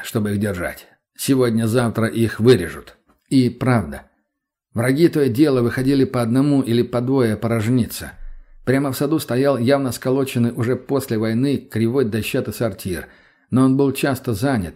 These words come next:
поэтому пришельцы шли дальше, за гаражи. Какими бы дикарями они ни были, но посреди чистого поля гадить не садились. Огоньки сигарет плыли спокойно. Можно было услышать гигыкающий смех и громкие разговоры.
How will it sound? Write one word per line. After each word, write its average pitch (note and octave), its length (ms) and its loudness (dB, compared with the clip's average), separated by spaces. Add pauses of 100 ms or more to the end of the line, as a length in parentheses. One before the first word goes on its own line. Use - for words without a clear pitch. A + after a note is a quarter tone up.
(120)
поэтому A#2 380 0
пришельцы A#2+ 640 -4
шли B2 240 -2
дальше, A2 520 -2
за A#2 160 0
гаражи. A2 480 -4 (520)
Какими D3 360 -4
бы C3+ 160 0
дикарями C3 520 0
они A2+ 200 4
ни A2+ 200 4
были, A2 320 -2 (240)
но A#2+ 140 0
посреди B2+ 460 -2
чистого A#2+ 420 -2
поля B2+ 280 -2
гадить A2 480 -2
не A2+ 80 2
садились. - 600 -6 (320)
Огоньки B2+ 380 0
сигарет D3 520 0
плыли C#3 320 2
спокойно. B2+ 720 -2 (380)
Можно B2+ 300 0
было B2 220 0
услышать A#2+ 440 -4
гигыкающий A2+ 760 -4
смех B2+ 400 -4 (140)
и A#2+ 100 0
громкие A#2+ 460 0
разговоры. G#2+ 580 -2